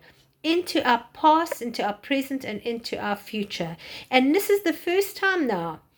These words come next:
that we're gonna actually talk to him about a need. And it says in Matthew six, verse eleven, "Give us this day our daily bread." Now that word "give us"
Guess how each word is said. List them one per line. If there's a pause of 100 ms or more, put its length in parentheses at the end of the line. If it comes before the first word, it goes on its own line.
(260)
that
we're
gonna
actually
talk
to
him
about
a
need. (720)
And
it
says
in
Matthew
six,
verse
eleven, (380)
"Give
us
this
day
our
daily
bread." (500)
Now
that
word
"give
us"